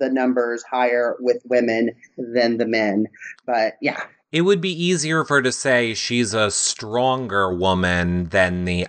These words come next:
Speaker 2: other women, so maybe that's why she feels like strength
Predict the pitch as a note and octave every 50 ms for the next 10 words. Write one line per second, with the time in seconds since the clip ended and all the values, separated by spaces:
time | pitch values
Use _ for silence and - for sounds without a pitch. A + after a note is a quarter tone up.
0 | - - G2 F#2+ F2+ E2 G2 F#2 F2+ F2 F2 F2 - D#2 - F#2 F2+ G2 F#2+ F#2
1 | F#2 F2+ E2+ E2+ E2 E2+ F2 E2+ - - - G2+ G2 F#2+ G2+ G2 G2 F#2 F#2+ F#2
2 | F2+ D#2+ D2 F#2 F#2 F2 F2+ F#2+ - - - - - - G2+ G2 F#2 G#2+ G#2+ G2+
3 | G2+ G2+ G2+ G#2 F#2+ - - - F#2 D#2+ - F#2+ F#2+ F#2 F#2 F#2 F2+ E2 D#2+ D#2+
4 | F2 F2+ F2+ F2 E2 - - - - - - - G2 F2 F2 F2+ F#2+ F#2 F#2 F#2+
5 | G#2 F#2+ - - - -